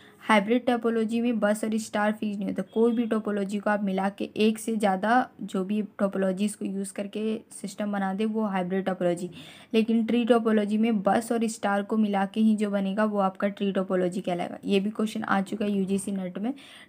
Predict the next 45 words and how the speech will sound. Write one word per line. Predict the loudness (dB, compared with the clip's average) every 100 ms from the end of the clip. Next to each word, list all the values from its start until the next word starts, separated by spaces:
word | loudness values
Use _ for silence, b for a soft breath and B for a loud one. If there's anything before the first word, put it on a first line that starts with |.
| 0
ट्री | 2
टोपोलॉजी | 2 2 2 0 0
के | -2
बारे | 0 0 0
में। | -2
ऑप्शन | -2 -2 0
रहेगा | 2 2 0
ब-, | -2 -4 -2 0
बस | 0 0
टोपोलॉजी, | -2 -2 -2 -2 -2 -2 -6
स्टार | -6 -4 -2
टोपोलॉजी | -2 -2 -4 -2 -4
या | -4
बस | 0 -2 -2
टोपोलॉजी, | -6 -4 -4 -2 -2
रिंग | -2 0
टोपोलॉजी, | 0 0 0 -2 -4
इस | -8 -8
तरह | -8
करके | -10 -10 -12 -8
ए | -4
ऑप्शन, | -2 -4 -6 -6
बी | -2
ऑप्शन | -2 -4 -6 -8 -8 B B B
आपको | -2 2
बताना | 2 2 2 0
होगा। | -2
तो | -4
ट्री | -4 0 2
टोपोलॉजी | 0 0 -2 -2 0
याद | 2
रखना | 2 0 0
है, |
बस | 2 0 0
और | -2 -4
स्टार | -2 -2 -2
से | -2 -6
ट्री | -2 -2
टोपोलॉजी। | 0 0 0 0
देखिए | 0 -2 -2
ये | 0
आपका | 0 0 -4
सिंगल | -2 -2 0 2
वायर | 4
है, | 2